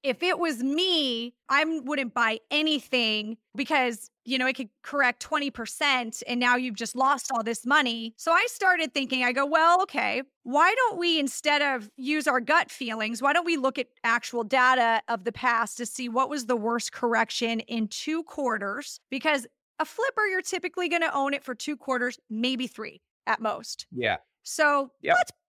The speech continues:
Speaker 1: let's see what happened in history. So can't take all the credit. My dad is big into statistics and the economy and stuff, and he told me exactly where to go to find this data that I'm looking for. And it was the National Home Price Index.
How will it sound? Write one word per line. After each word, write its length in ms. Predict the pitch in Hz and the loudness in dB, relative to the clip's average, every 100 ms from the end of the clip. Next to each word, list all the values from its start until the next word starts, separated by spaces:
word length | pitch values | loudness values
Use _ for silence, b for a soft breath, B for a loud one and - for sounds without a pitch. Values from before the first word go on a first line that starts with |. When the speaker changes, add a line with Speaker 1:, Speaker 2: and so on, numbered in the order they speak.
| - | -6
Speaker 1:
let's 240 | 554 - - | -6 -4 -2
see 140 | 381 | 0
what 220 | 320 381 427 | 4 2 4
happened 320 | 392 381 370 | 4 4 0
in 140 | 320 311 | -4 -4
history. 440 | 294 - 214 165 - _ | -6 -6 -8 -8 -14 _
So 420 | - 320 302 294 _ | 0 4 6 4 _
can't 220 | - 339 339 | -2 -2 0
take 160 | 359 | 2
all 140 | 311 302 | 4 4
the 100 | - | 4
credit. 280 | 269 240 | 2 2
My 180 | 247 269 | 0 -4
dad 540 | 233 294 285 294 294 294 | -2 4 6 8 6 2
is 180 | 269 220 | -4 -6
big 300 | 185 269 247 | 0 0 2
into 240 | 262 214 | -2 -4
statistics 840 | 247 - 247 220 254 - 254 233 - | -8 -10 -10 -6 -6 -2 -2 -2 -4
and 200 | 247 233 202 | -4 -4 -6
the 140 | 233 | -8
economy 560 | 220 - 277 262 240 240 | -4 0 2 2 -2 -2
and 100 | 226 | -2
stuff, 200 | 247 233 | -2 -2
and 80 | 247 | -4
he 100 | 262 | -6
told 220 | - 269 | -4 -4
me 100 | 247 | -4
exactly 460 | 202 254 - 294 262 | -4 -2 -2 -2 -2
where 160 | 262 | -2
to 60 | 254 | 0
go 140 | 240 | 0
to 80 | 240 | 0
find 300 | - 233 233 | 0 -2 -2
this 140 | 220 | -6
data 300 | - 220 220 | -2 0 0
that 140 | 220 226 | 0 -2
I'm 120 | 247 | -4
looking 240 | 233 226 | -6 -8
for. 340 | 208 220 214 226 B | -12 -10 -8 -8 B
And 120 | 262 | -2
it 80 | 269 | 0
was 120 | 269 | 0
the 100 | 233 | -2
National 460 | 262 277 294 330 294 | 2 2 2 0 0
Home 200 | 269 262 | 2 0
Price 340 | - 240 247 - | 2 0 0 -2
Index. 640 | 302 233 208 - - - | 0 2 0 -2 -12 -16